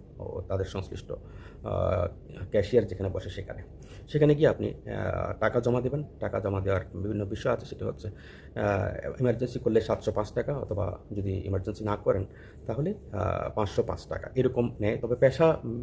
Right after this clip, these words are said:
ভিত্তিক কিছু, আহ, পাসপোর্টের আপনার যে আইডিতে পেশা আছে, সেটার সাথে কিছু বেশ কম হয়ে থাকে, অর্থাৎ, আহ, কিছু কমও হতে পারে, কিছু বেশও হতে পারে। যাই হোক, আহ, এখন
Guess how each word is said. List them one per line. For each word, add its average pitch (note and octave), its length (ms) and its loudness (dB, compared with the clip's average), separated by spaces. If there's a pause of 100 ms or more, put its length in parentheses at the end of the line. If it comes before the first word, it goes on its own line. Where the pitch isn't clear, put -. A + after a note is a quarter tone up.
(100)
ভিত্তিক D3 300 -4 (340)
কিছু, G#2 360 -2
আহ, G2 400 0
পাসপোর্টের F#2+ 640 -2
আপনার G2 320 -2
যে F#2+ 220 -2
আইডিতে G2 320 -2
পেশা A2+ 220 2
আছে, - 160 0
সেটার G#2 220 -2
সাথে F#2+ 260 -4 (340)
কিছু G#2+ 160 -8
বেশ G#2 220 6
কম A#2+ 140 4
হয়ে F#2+ 140 4
থাকে, G2 160 -2
অর্থাৎ, G#2 160 -2 (120)
আহ, G#2 240 -2
কিছু A2+ 140 -8
কমও B2+ 220 6
হতে D#3 160 2
পারে, F3+ 160 2
কিছু - 180 -8
বেশও F#2 260 -2
হতে - 120 -8
পারে। - 160 -10 (580)
যাই D#3 140 10
হোক, C#3 240 6 (100)
আহ, G#2 320 -2
এখন D#3 280 2